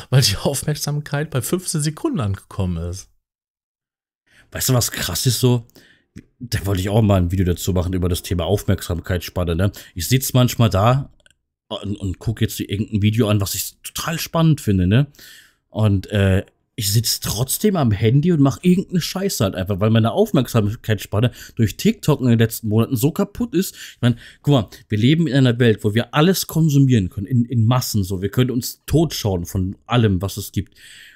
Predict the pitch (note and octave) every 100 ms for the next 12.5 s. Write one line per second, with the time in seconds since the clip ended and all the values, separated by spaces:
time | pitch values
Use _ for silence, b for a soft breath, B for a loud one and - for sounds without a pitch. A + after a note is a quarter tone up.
0 | B - A2 A2+ A2 D3 - - D#3 B2+
1 | - D3 - - B2 A2+ C#3 A#2+ A#2 C3+
2 | C3 C3 C#3 A#2 A#2+ B2+ A2+ - A2 G#2
3 | G#2 - A2 G2+ - A#2 B2+ F3+ F#3+ F3+
4 | D3 D3 C#3 C3 C3 D#3 B2 A#2+ B2 B2
5 | G#2+ A2+ D#3 - C#3 C3+ B2+ - A#2 A2
6 | G#2+ F#2+ F2 E2 B B G#2+ - C3 C3+
7 | C3 C3 B2+ - C3+ B2 - C3 A#2 A2+
8 | A#2 - A#2 A#2+ - b b b C#3 C3
9 | C3+ A#2+ C3 A#2 A#2 A2 - G#2 G2+ G#2+
10 | F#2+ F#2+ G2+ - F#2+ - - C#3+ G3 E3
11 | C#3+ E3 F#3 E3 D#3+ - C#3+ B2+ G2 G2
12 | F#2+ F2+ F2 E2+ F#2+